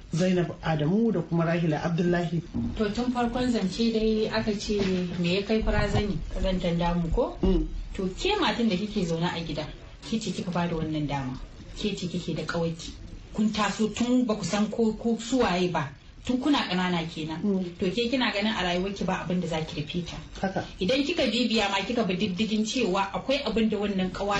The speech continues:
Speaker 2: ta ki ta sani wanda wata ƴar uwarki wanda kuke ciki ɗaya ba ta sani ba.
Speaker 1: Mm.
Speaker 2: Kin yadda ki buɗe cikin ki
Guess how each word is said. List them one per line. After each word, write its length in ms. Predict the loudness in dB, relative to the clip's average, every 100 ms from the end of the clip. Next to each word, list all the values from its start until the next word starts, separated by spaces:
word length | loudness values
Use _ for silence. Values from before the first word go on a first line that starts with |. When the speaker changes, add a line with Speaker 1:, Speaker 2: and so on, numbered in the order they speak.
| 2
Speaker 2:
ta 120 | 0
ki 120 | 0
ta 100 | -4
sani 240 | -2 -2 0
wanda 400 | 2 2 2 2
wata 240 | 2 0
ƴar 180 | 0 0 0 0
uwarki 240 | 0 2 2
wanda 200 | 2 0
kuke 280 | -2 -2
ciki 240 | -4 -4 -4
ɗaya 160 | -2 -4
ba 60 |
ta 100 | -6
sani 340 | -8 -6 -6 -2
ba. 60 | 0
Speaker 1:
Mm. 280 | 2 2 -2 -8 -8
Speaker 2:
Kin 120 | -4 0
yadda 220 | 2 2
ki 120 | 2
buɗe 320 | 0 0 -2 -4
cikin 320 | -4 -2 -4
ki 180 | -4